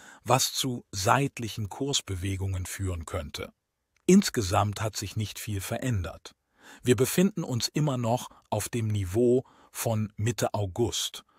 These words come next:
und die Alphabet-Aktie verzeichnet seit Jahresbeginn immer noch einen beeindruckenden Anstieg von einundvierzig Komma fünf Prozent.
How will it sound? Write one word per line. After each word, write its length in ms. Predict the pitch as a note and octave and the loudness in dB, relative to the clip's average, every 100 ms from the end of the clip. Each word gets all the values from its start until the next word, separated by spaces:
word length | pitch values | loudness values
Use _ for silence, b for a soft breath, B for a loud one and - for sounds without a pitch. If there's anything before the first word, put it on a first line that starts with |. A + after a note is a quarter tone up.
| b b | b b
und 180 | A#2+ | 0
die 120 | C#3 - | 2 0
Alphabet-Aktie 1200 | B2+ C3 A2 D3+ G3 - G#2 G2 - - F#2 F#2+ | 0 0 0 2 2 0 -4 -4 -6 -6 -6 -6
verzeichnet 720 | - F#2+ - C#3 C3+ A#2+ G2+ | -6 -4 -2 -2 -2 -4 -2
seit 240 | G#2+ G2+ | -4 -4
Jahresbeginn 1000 | G2+ A#2+ C#3+ B2 - - F2 G2 G2+ G2 B B B | 0 2 2 0 -4 -4 -6 -2 0 -2 B B B
immer 280 | D#3 E3 D3+ | 4 4 4
noch 240 | B2+ B2 - | 0 -2 -4
einen 360 | A2+ A2+ G#2+ F#2+ | -2 -2 0 0
beeindruckenden 960 | A2 A2+ B2 B2+ A2 G#2 - G2+ G#2 - | 0 0 0 0 -2 -4 -2 -4 -4 -2
Anstieg 580 | A#2 A2+ - - F#2+ - | 0 0 -2 -4 -8 -4
von 260 | G#2 F#2 B B B | -4 -4 B B B
einundvierzig 1000 | - C#3+ E3 D3 B2 - B2 - A2+ G2 | 2 4 2 0 -2 -4 -6 -6 -8 -8
Komma 420 | - A#2+ G#2+ G2 - _ | -4 0 2 2 0 _
fünf 460 | - D3 A#2+ G2 - | -4 0 0 -2 -6
Prozent. 680 | - G2+ - G2+ - - | -6 -2 -2 -2 -4 -20